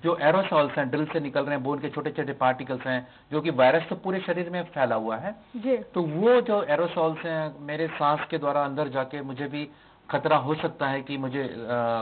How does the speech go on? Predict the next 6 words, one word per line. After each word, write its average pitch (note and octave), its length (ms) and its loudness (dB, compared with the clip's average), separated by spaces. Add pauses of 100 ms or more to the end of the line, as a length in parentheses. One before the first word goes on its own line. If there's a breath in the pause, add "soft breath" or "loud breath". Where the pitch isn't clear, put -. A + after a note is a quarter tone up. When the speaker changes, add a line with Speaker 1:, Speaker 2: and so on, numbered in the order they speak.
(120)
Speaker 1:
कोरोना B2+ 380 2
का, A#2+ 500 0 (220 loud breath)
अ, A#2 220 2
प्रकोप B2+ 580 -2
हो A#2 60 2
जाए। A2+ 240 -4